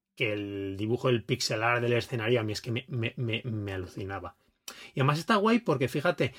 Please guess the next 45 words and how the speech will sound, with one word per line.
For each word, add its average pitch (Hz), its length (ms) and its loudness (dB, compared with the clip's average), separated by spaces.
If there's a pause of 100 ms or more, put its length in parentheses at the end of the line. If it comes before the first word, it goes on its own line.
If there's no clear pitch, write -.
(220)
eh, 131 480 6 (220)
a 127 120 -2
partir 156 340 4
del 190 280 8
cuatro 185 480 12
al 170 160 10
seis 226 320 8
se - 120 6
hicieron 156 440 6
remakes 151 580 8
en 139 460 6
D 151 160 8
S, 202 400 2
el 117 140 -2
siete 139 300 2
sí, 135 240 2
y 127 80 2
el 131 100 6
ocho 127 260 2
sacaron 127 500 2
remakes 123 360 0
en 127 80 0
tres 131 180 0
D 147 80 0
S, 226 220 -6 (480)
pero 151 180 8
el 156 60 6
uno 202 100 8
al 240 160 6
tres 254 380 4
han 175 180 2
existido 202 640 4
estos 175 300 4
remakes, 175 460 4
a 165 40 4
mí 165 120 4
me 160 120 2
parecen, 143 560 4 (440)
gusto 147 380 -2
personal, 123 520 -2 (240)
muy 135 300 6
feos, 123 500 0
los 107 160 -2
de 110 80 2
móviles, 120 600 0